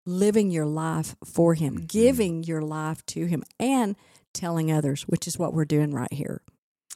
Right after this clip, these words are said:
Speaker 2: I love what you just said, because we now have a place to take our pain.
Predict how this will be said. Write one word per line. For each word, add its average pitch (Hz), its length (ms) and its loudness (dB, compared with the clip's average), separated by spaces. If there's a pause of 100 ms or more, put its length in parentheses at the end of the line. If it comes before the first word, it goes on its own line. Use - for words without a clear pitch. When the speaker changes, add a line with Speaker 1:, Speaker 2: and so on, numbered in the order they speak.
(220)
Speaker 2:
I 104 80 -8
love 95 240 -2
what 98 160 -4
you 90 80 -6
just 87 280 -8
said, 85 280 -8
because 82 480 -8 (440)
we 101 260 -2
now 107 240 -2
have 95 260 -6
a 82 60 -10
place - 680 -10
to 92 120 -12
take 90 380 -12
our 85 100 -6
pain. 87 500 -12